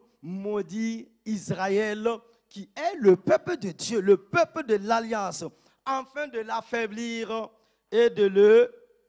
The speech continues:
vaincre. Mais nous savons aussi comment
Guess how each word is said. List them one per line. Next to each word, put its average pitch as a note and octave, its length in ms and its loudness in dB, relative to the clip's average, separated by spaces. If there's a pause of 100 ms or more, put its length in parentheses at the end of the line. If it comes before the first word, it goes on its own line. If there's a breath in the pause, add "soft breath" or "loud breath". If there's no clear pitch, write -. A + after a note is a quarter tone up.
(320)
vaincre. - 640 -8 (640)
Mais D#4+ 640 2
nous B3 160 -10
savons C#4 460 -4 (100)
aussi C#4 720 0 (600)
comment A3+ 880 -2